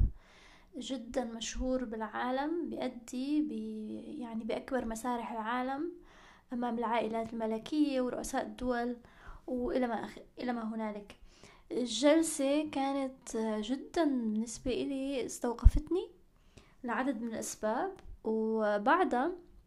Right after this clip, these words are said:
لما عملت، آه، جلسة تنظيف لإلي مع الكوتش، آه، الكوتش،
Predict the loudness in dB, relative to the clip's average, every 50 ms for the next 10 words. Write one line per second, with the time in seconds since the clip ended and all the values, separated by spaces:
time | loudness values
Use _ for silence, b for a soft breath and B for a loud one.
0 | -20 -20 -20 -20 -20 _ _ -18 -6 -2 2 4 6 6 6 6 6 6 6 4
1 | 4 0 -4 -2 -2 0 0 0 0 0 0 -2 -2 -2 -2 -2 0 0 0 0
2 | -2 0 0 0 2 2 4 4 4 4 4 2 -2 -6 B B B B B B
3 | 2 4 6 6 6 4 2 0 0 0 2 2 2 2 2 0 0 0 -2 -2
4 | 0 0 0 0 0 -2 -2 -4 -4 -4 -4 -4 -6 -6 -8 -8 -10 -2 2 4
5 | 4 6 4 4 2 2 2 0 0 -6